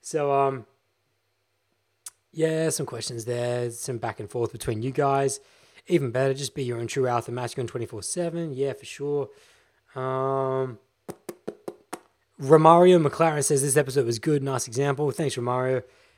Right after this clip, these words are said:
Um, <laughs> Shakad says, "Shanks is literally Adam." Hey, man, I learned from him. Pe-,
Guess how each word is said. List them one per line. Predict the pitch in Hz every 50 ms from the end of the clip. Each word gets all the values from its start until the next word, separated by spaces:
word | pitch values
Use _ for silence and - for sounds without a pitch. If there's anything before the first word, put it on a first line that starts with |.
| _ _ _ _
Um, | - 131 127 123 120 117 117 117 117 117 113 113 117 151 - _ _ _
<laughs> | _ - - -
Shakad | - 180 - - 180 175 160 143 - - 151 139 - 165 156 147
says, | - 165 151 139 139 -
"Shanks | - 151 147 139 135
is | 139 123 123
literally | 135 139 135 139 131 127 123
Adam." | 123 131 131 120 110 - - - - _ _
Hey, | - 139
man, | 131 120 113 113 104 - _ _ _ _ _ _ -
I | - 120
learned | 120 120 131 139 139 131 -
from | 147 127 120
him. | 131 127 117 101 92 - _ _ _ _ _ _ _ -
Pe-, | - 151 165 170